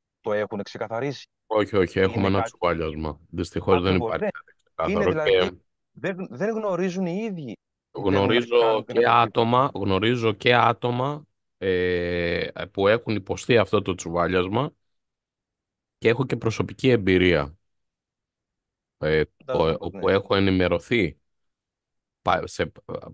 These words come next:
Speaker 2: παλιά, παλαιότερα, αρκετά παλιά, ότι, να πω, ας πω, το δικό μου παράδειγμα, ας μην πάω τώρα σε άλλα, γιατί το ξέρω αυτό το πιθανόν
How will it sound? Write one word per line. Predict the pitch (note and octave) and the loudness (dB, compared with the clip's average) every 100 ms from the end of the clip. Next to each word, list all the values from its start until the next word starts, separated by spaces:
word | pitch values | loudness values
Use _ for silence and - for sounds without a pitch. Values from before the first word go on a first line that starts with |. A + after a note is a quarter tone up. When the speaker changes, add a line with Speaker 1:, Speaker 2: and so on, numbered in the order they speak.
| - | -12
Speaker 2:
παλιά, | - F2+ G2+ F#2 D2 | -4 2 4 2 0
παλαιότερα, | - E2 F2+ F2+ D#2 C#2+ C#2+ | -2 2 2 2 0 -4 -6
αρκετά | - D#2 E2 - F2+ D#2 D2 - _ - | -8 -8 -6 0 0 0 -4 -14 _ -6
παλιά, | D#2+ D#2+ F2 C3+ _ _ _ _ _ _ _ _ _ _ - | -4 0 -2 -2 _ _ _ _ _ _ _ _ _ _ -4
ότι, | G2+ G2+ - G2+ G2 G2 F#2+ F#2+ F#2 _ _ | 0 0 0 2 2 2 2 0 -4 _ _
να | C#3+ F3 | -4 -2
πω, | F3 E3+ A2 | 2 4 4
ας | A2+ - | 2 2
πω, | D3 A2 | 2 4
το | - | 2
δικό | G#2+ A2 B2+ | 0 0 0
μου | G#2 | 0
παράδειγμα, | A2+ B2 G2+ E2+ F2 F#2 F#2 | 0 0 0 -4 -6 -6 -4
ας | F#2+ | -2
μην | A#2+ A2+ | -2 -2
πάω | G2 E2 | 0 0
τώρα | F2 E2 | -2 -4
σε | - | -4
άλλα, | E2+ E2+ | -4 -2
γιατί | F2+ F#2 | -4 -6
το | - E2+ | -8 -8
ξέρω | - C3+ G2+ | -2 2 2
αυτό | - E2+ | 0 -4
το | E2+ | -4
πιθανόν | - F2+ - F2 F2 E2+ D#2 D#2 | -6 -8 -4 0 2 2 0 -6